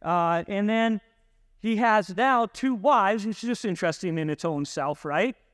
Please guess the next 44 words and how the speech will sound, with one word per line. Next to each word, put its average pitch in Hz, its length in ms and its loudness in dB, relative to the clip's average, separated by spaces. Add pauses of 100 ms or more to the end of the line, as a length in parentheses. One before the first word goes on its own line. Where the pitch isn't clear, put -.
(120)
But, 226 140 4
like, 202 280 2 (200)
the 180 120 0
one 254 500 4
he 190 180 -4
really 214 440 -2
likes 180 360 0
is 156 80 -10
very 208 200 0
clear. 254 280 0
He 175 140 -2
likes 208 400 -2
one 226 400 2
over 220 260 0
the 175 200 0
other 226 300 4
one. 175 280 -2 (340)
But 220 300 2
in 196 100 -2
that 262 260 4
day, 190 300 -2 (400)
um, 165 300 -2
having 208 320 -2
children 220 420 -2
was 185 180 -2
an 185 100 0
important 170 460 -2
thing. 262 220 0
And 175 100 0
the 180 60 -2
one 214 180 2
he 180 140 -2
didn't 339 320 0
like 165 220 0
as 156 120 -4
well 175 200 2
was 151 160 -4
having 185 340 -2
children, 175 480 -2
like, 135 240 -4
woo, 349 320 2
it 196 100 0
was, 214 120 -8
like, 139 220 -2